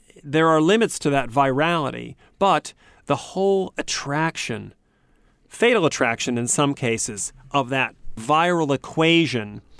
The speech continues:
is that instead of having to spend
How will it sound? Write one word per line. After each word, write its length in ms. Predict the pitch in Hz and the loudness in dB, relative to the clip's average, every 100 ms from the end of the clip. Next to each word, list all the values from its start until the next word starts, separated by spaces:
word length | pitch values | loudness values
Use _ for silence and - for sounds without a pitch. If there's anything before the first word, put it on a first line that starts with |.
| - _ | -20 _
is 240 | - 147 - | 0 0 2
that 240 | 139 - - - - | 0 0 -8 -20 0
instead 560 | 151 143 - 160 160 175 | 2 2 -2 0 2 2
of 80 | |
having 400 | 147 151 147 147 | -2 -4 -4 -4
to 120 | - 139 | -6 -6
spend 600 | - 147 135 135 131 | -4 -2 -2 -2 -4